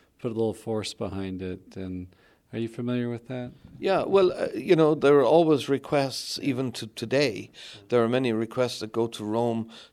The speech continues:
Speaker 2: to proclaim another dogma, for example, uh, the co-redemptrix. But the problem is that many of these people who ask for another dogma or another definition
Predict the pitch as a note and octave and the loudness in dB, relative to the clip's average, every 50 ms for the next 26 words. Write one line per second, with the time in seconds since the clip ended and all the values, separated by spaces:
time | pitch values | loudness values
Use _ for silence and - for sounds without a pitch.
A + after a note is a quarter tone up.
0 | _ - - A2 A2 A2 G#2+ - A2 G#2 - C3 B2 A#2+ A#2 A#2 A2+ G#2+ G#2+ A2 | _ -6 -4 -4 -4 -4 -6 -8 -10 -6 -4 -2 -2 -2 -2 -2 -2 -2 -2 -2
1 | G2 A2 G#2 F#2 A#2 A#2 A#2 B2 A2+ G2+ G#2 E2+ - - - - _ _ - - | -2 -4 -2 0 0 2 2 0 -2 -4 -8 -10 -10 -14 -20 -20 _ _ -8 -8
2 | G#2 G2+ - - G#2+ G2+ G2 F#2+ F#2+ - G2 G2+ G2+ - - - G#2 G2 G2 G2 | -6 -6 -6 -6 -6 -6 -6 -6 -10 -12 -14 -14 -16 -18 -14 -10 -8 -8 -8 -8
3 | F#2+ F#2+ F#2+ F#2+ - - G#2+ - - - A2 A2 G#2+ A2 A2 A2 A#2+ A#2 A#2 A#2 | -8 -10 -12 -12 -10 -10 -10 -8 -6 -4 -4 -2 -2 -4 -4 -2 -2 -2 -2 -4
4 | A2+ - - - - - - - - - - - - - - _ _ - D3+ D3+ | -6 -10 -14 -14 -14 -16 -16 -16 -18 -18 -20 -20 -20 -20 -20 _ _ -6 -4 -4
5 | D#3+ D3+ - G3 G3+ G3 F#3 D#3+ C#3 C3+ C3 A#2+ A#2+ A#2+ A#2 - - - D3 C3+ | -4 -2 2 2 2 4 2 2 2 2 0 0 -2 -4 -6 -10 -6 -6 -6 -4
6 | A#2 C3 C3+ D3 E3+ E3+ D#3+ D3+ B2+ C3+ C#3 C3+ - - - D3 C#3+ C#3+ C#3+ B2+ | -2 0 2 2 2 2 0 0 0 0 0 0 -2 -2 -2 -2 0 0 -2 -2
7 | A2+ B2 F#2 - - C#3 D#3 D#3+ - - - - - - B2+ A2+ A2+ B2 C3 C3+ | 0 -2 -2 0 0 0 0 0 -2 -6 -10 -14 -8 -4 -2 -2 0 2 2 2
8 | B2 B2 A2 G2+ A2+ A2 G#2+ G2+ F#2 G#2+ G#2+ G#2+ G#2 G2+ G#2 G#2 A2 A#2 A#2 A#2+ | 2 0 0 0 0 0 0 -2 -4 -6 -6 -6 -6 -6 -6 -4 -2 0 0 0
9 | A2+ A2+ G2+ A#2+ A#2+ A2+ - A2 A2 A#2+ C3+ C3 G#2+ - G2+ G2 G#2+ | 0 -2 -2 -4 -6 -6 -6 -8 -6 -6 -6 -6 -6 -8 -8 -10 -10